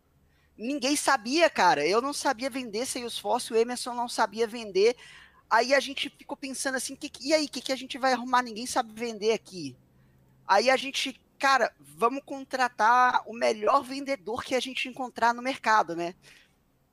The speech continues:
Aí lá fui eu, né? Fui contratar um vendedor, a gente não tinha nem escritório, cara. A gente, eh, aí eu aluguei umas, ah, marquei umas entrevistas, aluguei uma salinha na,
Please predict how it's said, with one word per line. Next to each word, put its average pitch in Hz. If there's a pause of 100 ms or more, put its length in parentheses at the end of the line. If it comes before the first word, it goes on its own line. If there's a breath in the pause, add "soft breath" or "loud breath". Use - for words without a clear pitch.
(140)
Aí 269
lá 285
fui 311
eu, 277
né? 185 (340)
Fui 190
contratar 226
um 226
vendedor, 214
a 240
gente 240
não 233
tinha 240
nem 226
escritório, 170
cara. -
A 147
gente, 170
eh, 170 (500 loud breath)
aí 175
eu 208
aluguei 226
umas, 226
ah, 120 (340)
marquei 214
umas 226
entrevistas, 208
aluguei 190
uma 233
salinha 220
na, 175